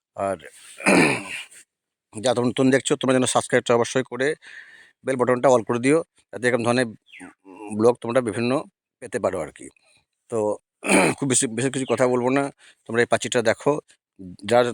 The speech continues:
যারা তোমরা এই মুহূর্তে ভাবছো একটা প্রাচীর করতে হতো, তোমরা এখানে মোবাইল নাম্বার দেওয়া আছে, যো-, যোগাযোগ করবে।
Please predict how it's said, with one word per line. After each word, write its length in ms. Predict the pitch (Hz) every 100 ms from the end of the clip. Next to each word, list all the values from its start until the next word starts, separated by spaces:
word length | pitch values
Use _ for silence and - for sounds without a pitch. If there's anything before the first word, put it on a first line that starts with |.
| 101
যারা 180 | 98 127
তোমরা 200 | 131 131
এই 80 | 127
মুহূর্তে 240 | 127 123 120
ভাবছো 240 | 120 123
একটা 140 | 131 127
প্রাচীর 220 | 117 123 -
করতে 240 | 113 -
হতো, 240 | 127 123 123 147 - _ _
তোমরা 200 | - 117 117
এখানে 220 | 113 120 120
মোবাইল 220 | 117 117
নাম্বার 180 | 120 120
দেওয়া 160 | 117 123
আছে, 120 | 120
যো-, 160 | 113 101
যোগাযোগ 260 | 120 123
করবে। 300 | - 131 143